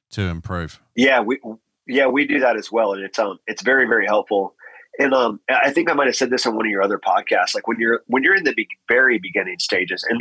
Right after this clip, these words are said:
Speaker 2: even, like, the beginning to intermediate stages, like, um, everyone always beats down this fucking horse of, like,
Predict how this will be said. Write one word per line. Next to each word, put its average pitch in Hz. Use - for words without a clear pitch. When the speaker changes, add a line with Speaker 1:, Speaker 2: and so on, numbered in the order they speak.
Speaker 2:
even, 156
like, 113
the 98
beginning 117
to 104
intermediate 101
stages, 92
like, 90
um, 90
everyone 143
always 123
beats 113
down 110
this 92
fucking 104
horse 107
of, 95
like, 85